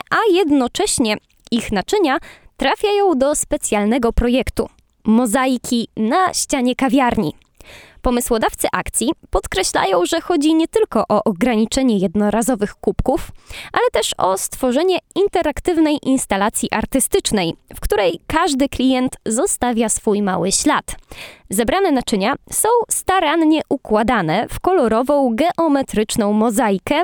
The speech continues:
na zewnętrznej ścianie lokalu, co przyciąga uwagę spacerowiczów i dodaje okolicy dość niecodziennego charakteru. Kawiarnia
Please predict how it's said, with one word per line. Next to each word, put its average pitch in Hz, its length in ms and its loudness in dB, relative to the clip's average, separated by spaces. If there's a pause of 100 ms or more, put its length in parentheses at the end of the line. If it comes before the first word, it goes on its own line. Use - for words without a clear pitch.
na 359 360 4
zewnętrznej 262 840 -2
ścianie 196 400 -2
lokalu, 202 460 0 (420)
co - 120 0 (200)
przyciąga 349 480 2
uwagę 233 380 0
spacerowiczów 240 960 -2
i 381 60 0 (120)
dodaje 285 580 2
okolicy 226 540 0 (200)
dość 226 500 -2
niecodziennego 226 920 2
charakteru. 247 680 -2 (540)
Kawiarnia 381 460 0